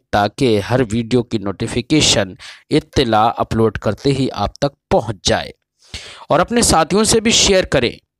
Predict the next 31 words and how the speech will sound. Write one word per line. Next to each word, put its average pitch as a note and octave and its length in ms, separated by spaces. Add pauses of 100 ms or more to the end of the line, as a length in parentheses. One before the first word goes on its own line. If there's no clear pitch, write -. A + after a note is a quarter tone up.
(200)
शेयर D3 200
करना E3 300
ना G3+ 120
भूलें, D3 300
ताकि - 320
उनको B2 240
भी E3+ 80
फ़ायदा E3 300
हासिल D#3 280
करने A2+ 280
का D#3+ 160
मौका C#3+ 440
मिले। A2+ 320 (840)
और F#2+ 200
बात A#2 220
पसंद C#3+ 380
आए F#3 200 (300)
तो F#2+ 100
लाइक A2 420
भी D3 140
किया C#3 220
करें C#3+ 340 (280)
और G2+ 80
अपने G#2 240
क़ल्बी F#2+ 320
तअस्सुर - 520
को A#2+ 420 (400)
ज़रूर A2 480
कमेंट A2+ 380
करके - 320
बताएं। - 760